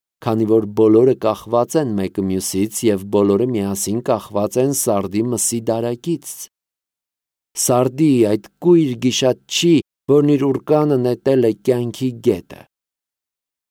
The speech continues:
Էկոնոմիկայի ճակատագիրը ղեկավարում է մարդկային հասարակության ուղիները և իր հետևից բուքսիրով քաշում է ոգին։ Բայց Մարկը չէր ցանկանում հաշտվել։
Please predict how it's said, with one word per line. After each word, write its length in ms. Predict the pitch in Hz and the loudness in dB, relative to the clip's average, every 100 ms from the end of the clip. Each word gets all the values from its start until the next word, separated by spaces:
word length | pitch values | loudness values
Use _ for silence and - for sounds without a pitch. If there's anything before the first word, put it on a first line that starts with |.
| _ _ _ - | _ _ _ -6
Էկոնոմիկայի 800 | 101 131 131 160 156 131 127 120 | 0 2 4 4 2 2 2 2
ճակատագիրը 720 | 120 110 113 123 110 135 139 | 0 -2 -2 -2 0 2 2
ղեկավարում 640 | 107 107 110 107 110 123 120 | 0 0 0 2 0 0 -2
է 40 | |
մարդկային 580 | 104 104 101 - 107 113 | -2 -4 -6 -4 -2 -2
հասարակության 720 | 104 101 104 98 104 98 104 107 | -4 -4 -4 -2 -4 -6 -6 -4
ուղիները 600 | 92 92 90 87 92 131 _ _ | -4 -6 -6 -6 -4 -4 _ _
և 180 | - 110 | 0 2
իր 160 | 123 104 | 2 0
հետևից 720 | 101 110 101 92 104 135 - | -4 -2 -2 0 -2 -4 -8
բուքսիրով 680 | 113 117 - - 95 92 123 | -2 -2 -2 -8 -6 -4 -6
քաշում 520 | - - 123 - 85 82 | -10 -6 -6 -4 -10 -12
է 120 | 69 | -14
ոգին։ 560 | - 95 98 - 135 73 65 _ _ _ _ _ _ _ _ _ _ _ _ _ | -6 -6 -6 -10 -10 -10 -16 _ _ _ _ _ _ _ _ _ _ _ _ _
Բայց 180 | 101 - | -6 -4
Մարկը 400 | 113 123 120 110 | -4 -4 -4 -10
չէր 220 | - 107 | -10 -14
ցանկանում 540 | - - - - 69 71 | -12 -16 -16 -18 -16 -16
հաշտվել։ 600 | 78 80 - - 78 80 | -14 -10 -10 -10 -16 -20